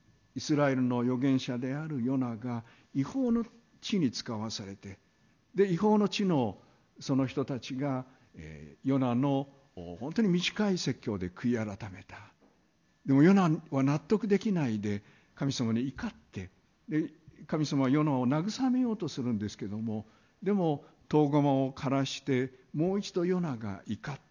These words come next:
て、で、ヨナ書がそのまま終わっている。いや、それは私たちも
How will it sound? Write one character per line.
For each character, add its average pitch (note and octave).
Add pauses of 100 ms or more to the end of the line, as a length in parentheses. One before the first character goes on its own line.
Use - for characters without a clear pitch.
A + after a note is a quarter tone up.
て、 F#2+ (540)
で、 F#3 (160)
ヨ C#3
ナ C#3
書 C3
が G#2+
そ -
の G3
ま G#3
ま F3
終 C3
わ A#2
っ A2
て -
い F#2
る。 F2+ (680)
い A2
や、 A2+
そ D3
れ E3+
は E3 (680)
私 G3
た F#3+
ち -
も A2